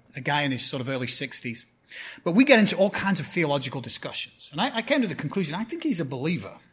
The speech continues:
You know, 'cause I asked him, "Do, do you believe Jesus is the Son of God?" "Yep." "Do you believe he rose from the dead?" "Yep." I was like, "All right, okay, we're on good ground here."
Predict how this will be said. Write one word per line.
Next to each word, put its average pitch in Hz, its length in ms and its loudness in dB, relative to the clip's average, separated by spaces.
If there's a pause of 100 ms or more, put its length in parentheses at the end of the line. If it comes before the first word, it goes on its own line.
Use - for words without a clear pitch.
(840)
You 135 80 -10
know, 127 80 -8
'cause 156 160 -6
I 220 60 0
asked 240 160 -2
him, 135 80 -6
"Do, 160 100 -2
do 160 140 -6
you 214 80 -2
believe 208 560 -4
Jesus 202 260 -4
is 175 80 -6
the 175 80 -6
Son 190 180 -2
of 170 80 -2
God?" 175 240 0
"Yep." 165 200 4
"Do 170 80 -4
you 175 40 -2
believe 208 180 -2
he 196 40 -2
rose 202 180 0
from 190 120 -2
the 185 80 -2
dead?" 190 160 -2
"Yep." 185 180 2
I - 60 -14
was 135 100 -10
like, 131 160 -10 (340)
"All 185 80 -4
right, 359 220 -6 (680)
okay, 320 260 -10 (640)
we're 190 60 -8
on 202 60 -4
good 214 160 -2
ground 262 300 -2
here." - 160 -12